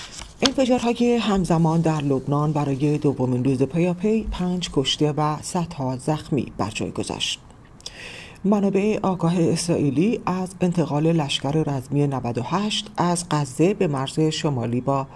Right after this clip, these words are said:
لبنان خبر دادند. یک کرد سنی برای اولین بار در جمهوری اسلامی ایران استاندار کردستان شد. شورای ملی مقاومت ایران از صدور احکام اعدام برای دو هوادار سازمان مجاهدین خلق خبر داد.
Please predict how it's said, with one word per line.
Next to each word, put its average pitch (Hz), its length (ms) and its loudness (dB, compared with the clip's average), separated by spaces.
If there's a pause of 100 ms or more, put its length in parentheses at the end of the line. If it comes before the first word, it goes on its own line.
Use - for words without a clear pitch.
لبنان 156 360 2
خبر - 260 -4
دادند. - 320 -6 (1200)
یک 240 240 4 (100)
کرد 175 340 4
سنی 156 520 2
برای 151 300 2
اولین 131 400 0
بار 175 180 0
در 196 180 0
جمهوری 180 420 0
اسلامی 180 360 0
ایران 190 380 2 (220)
استاندار 143 680 2 (240)
کردستان 101 460 -2
شد. - 220 -4 (1160)
شورای 190 460 4
ملی 160 420 4
مقاومت 143 680 -2
ایران 139 540 0
از 175 140 -2
صدور 143 320 0
احکام 143 440 -2
اعدام 143 520 0
برای 151 360 2
دو - 120 2
هوادار 156 580 0
سازمان 135 480 -2
مجاهدین 131 640 0
خلق - 400 -8
خبر - 360 -6
داد. - 140 -6